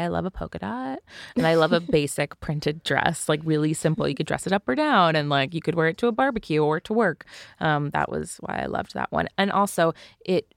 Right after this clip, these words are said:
Speaker 1: very much echoed the dress that Kate Middleton had worn earlier that week. Um, Kate also wore a maroon dress with white polka dots, um, at an event at Kensington Palace.
Speaker 2: So, of course, there ended up being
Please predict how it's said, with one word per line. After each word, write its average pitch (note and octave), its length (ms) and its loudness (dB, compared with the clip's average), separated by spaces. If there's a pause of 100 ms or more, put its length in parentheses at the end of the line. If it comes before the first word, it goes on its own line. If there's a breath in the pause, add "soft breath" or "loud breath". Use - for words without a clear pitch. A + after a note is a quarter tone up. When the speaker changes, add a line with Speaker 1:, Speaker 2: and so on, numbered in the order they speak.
Speaker 1:
very E3 360 2
much E3 260 -4
echoed D#3 460 -4
the D3+ 60 -2
dress D#3 340 -4
that - 240 -8
Kate - 200 -8
Middleton D#3 420 -4
had D#3+ 260 -6
worn D3 280 -4 (120)
earlier C#3+ 480 0 (180)
that C#3+ 260 -2
week. - 600 -10 (120)
Um, D3+ 340 -6
Kate - 260 -6
also D3 320 -4
wore - 160 0
a - 100 -2
maroon D3 320 -6
dress - 220 -10
with - 140 -16
white - 180 -10
polka - 220 -14
dots, - 440 -8 (460 soft breath)
um, D2+ 260 -8
at - 160 -8
an E3 80 -6
event D3 340 -6
at - 160 -8
Kensington - 420 -14
Palace. - 380 -14
Speaker 2:
So, - 340 -4
of F3+ 80 -2
course, E3+ 300 -2
there - 160 -6
ended C#3+ 200 -4
up C#3+ 80 -6
being C#3 340 -4